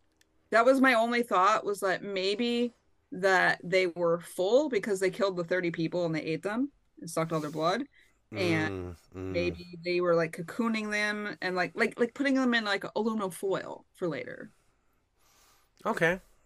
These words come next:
Speaker 1: Like
Speaker 2: All right.
Speaker 1: weed brownies or something. I don't know.
Speaker 2: Weed Mounties. So we got nature cops and weed Mounties.
Speaker 1: No, weed brownies.
Speaker 2: Oh, brownies. I'm sorry. I heard Mounties.
Speaker 1: No.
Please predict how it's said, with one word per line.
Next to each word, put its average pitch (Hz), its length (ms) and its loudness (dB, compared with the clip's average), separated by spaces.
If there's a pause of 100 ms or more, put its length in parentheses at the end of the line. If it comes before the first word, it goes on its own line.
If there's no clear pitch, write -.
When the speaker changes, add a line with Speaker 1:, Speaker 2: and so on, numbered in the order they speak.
(320)
Speaker 1:
Like 240 160 4
Speaker 2:
All 254 60 6
right. 226 60 4
Speaker 1:
weed 254 240 4
brownies 160 480 -4
or 151 60 -6
something. 147 420 -4
I 175 120 0
don't 165 100 -2
know. 156 260 -4 (120)
Speaker 2:
Weed 101 400 -6
Mounties. 92 540 -12 (1160)
So - 140 -16
we 135 60 0
got 139 160 4
nature 156 320 0
cops 143 340 2
and 117 240 -2
weed 110 240 -6
Mounties. - 680 -10 (340)
Speaker 1:
No, 277 160 8
weed 240 240 2
brownies. 220 640 0 (180)
Speaker 2:
Oh, 110 100 -2
brownies. 156 600 6
I'm 139 80 4
sorry. 127 200 6
I 123 60 10
heard 135 160 8
Mounties. 107 600 -2 (280)
Speaker 1:
No. 196 220 -2